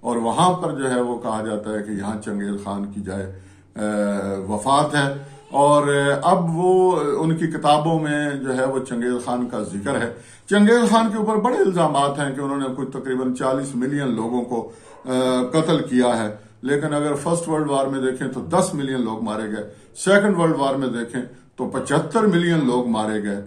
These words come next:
तो क्या जो है वो, अ, इतने लोगों के कातिल जो हैं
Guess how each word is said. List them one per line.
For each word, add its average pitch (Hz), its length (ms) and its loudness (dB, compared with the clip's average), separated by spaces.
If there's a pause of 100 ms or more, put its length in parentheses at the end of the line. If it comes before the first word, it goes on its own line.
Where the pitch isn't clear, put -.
(360)
तो 143 160 -2
क्या 160 240 4
जो 151 140 2
है 147 240 2
वो, 151 460 0 (160)
अ, 147 160 2
इतने 165 320 0
लोगों 143 400 0
के 151 160 -4
कातिल 156 460 4
जो 156 120 2
हैं 135 440 -2